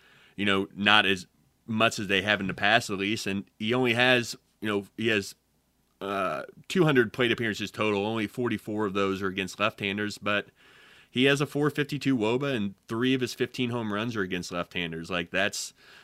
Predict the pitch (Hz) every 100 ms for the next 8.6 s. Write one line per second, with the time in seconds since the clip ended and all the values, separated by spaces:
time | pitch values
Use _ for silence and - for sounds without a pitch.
0 | - 110 123 113 123 127 117 117 113 -
1 | 113 110 101 110 107 95 104 107 101 95
2 | 90 110 107 110 104 110 107 90 101 113
3 | 98 95 107 95 95 101 98 95 90 98
4 | 104 104 98 85 85 90 98 107 110 101
5 | 90 87 95 101 101 95 - 98 98 92
6 | 95 - 98 101 113 107 107 95 90 87
7 | 87 80 95 90 - 90 87 87 87 87
8 | - 87 85 78 69 64